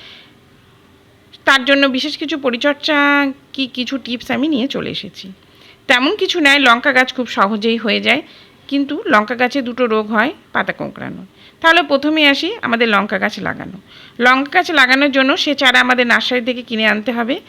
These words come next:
কিংবা যদি বাড়ির পুরনো, উম, পাকা লঙ্কা, সেটাকে আমরা শুকনো করে তার বীজ থেকেও লঙ্কা চারা তৈরি করতে পারি। লঙ্কা চা-, চাষের জন্য মাটি আমাদের অর্ধেক নিতে হবে সার এবং অর্ধেক নিতে হবে মাটি। সেটা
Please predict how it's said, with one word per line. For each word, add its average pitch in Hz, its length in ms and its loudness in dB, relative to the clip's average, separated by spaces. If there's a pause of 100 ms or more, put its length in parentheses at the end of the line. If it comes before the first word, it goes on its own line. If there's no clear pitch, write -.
(260)
কিংবা 277 300 2
যদি 240 280 0
বাড়ির 220 440 2
পুরনো, 226 360 -2
উম, - 560 -8
পাকা 214 280 2
লঙ্কা, 196 480 2
সেটাকে 233 420 2
আমরা 202 180 0
শুকনো 202 340 -8
করে 240 180 0
তার 208 280 0
বীজ 190 220 -6
থেকেও 254 200 -4
লঙ্কা 175 300 -2
চারা 190 240 -6
তৈরি - 320 -10
করতে - 320 -16
পারি। - 200 -18 (540)
লঙ্কা 269 240 2
চা-, 330 380 2
চাষের 277 320 2
জন্য 262 240 2
মাটি 240 320 2 (120)
আমাদের 262 340 4
অর্ধেক 220 440 2
নিতে 269 160 -2
হবে 262 200 0
সার 247 320 2 (120)
এবং 220 280 0
অর্ধেক 185 280 2
নিতে 214 240 -6
হবে 214 200 -4
মাটি। - 220 -10 (400)
সেটা 320 200 4